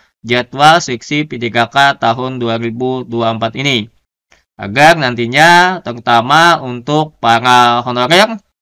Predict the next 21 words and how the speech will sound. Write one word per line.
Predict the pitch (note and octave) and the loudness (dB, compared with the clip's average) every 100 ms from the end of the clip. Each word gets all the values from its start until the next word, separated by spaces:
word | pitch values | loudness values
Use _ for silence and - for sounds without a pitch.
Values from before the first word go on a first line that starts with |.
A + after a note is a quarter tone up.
| _ _ _ _ | _ _ _ _
bisa | A#2+ A#2+ - D3+ D#3 D#3 D#3 D3+ | -8 -6 2 6 8 8 8 4
mengikuti | C3 B2+ A#2 A#2+ - F3 G3+ A#3 - _ _ _ _ _ _ | 0 -8 -10 -10 0 2 2 0 -8 _ _ _ _ _ _
seleksi | A#2 A#2 - C#3+ D3 C#3+ F#3 - | -10 -8 -8 -6 -6 -6 -12 -16
P | - A#2 | -12 -8
tiga | A#2 A2+ A2+ - | -4 -2 -2 -2
K | C3+ C3+ C3 C3+ - _ _ | 2 4 4 2 -6 _ _
tahun | - A2+ A2+ C3+ D3 | -6 -6 -4 -8 -8
dua | B2+ A#2 | -6 -4
ribu | A#2 A2+ A#2 A#2 | -6 -6 -6 -6
dua | A2+ | -6
puluh | A#2 | -6
empat | A#2 A2+ | -8 -8
ini | A#2 D3 B2 | -8 -8 -8
yang | A2 A#2 B2+ D3 C3 | -4 2 4 4 0
batas | A#2+ A#2 D3+ F3 G3 | -4 0 2 2 0
usianya | C3 B2 A#2 A2+ A#2 D3+ F#3+ | -10 -10 -6 -4 -2 -2 -2
tidak | A#2+ B2 | -6 -8
bisa | A#2 A2+ - | -8 -6 -4
ikut | A#2 A2+ E3 F3+ _ _ _ _ _ _ _ | -4 -4 -6 -6 _ _ _ _ _ _ _
di | _ A#2+ D#3 F3 F#3 | _ -2 4 4 2
pendaftaran, | - B2+ B2 A#2+ B2+ B2 C3 C#3 C#3+ C#3+ | -4 -6 -4 -4 -2 0 2 2 2 -2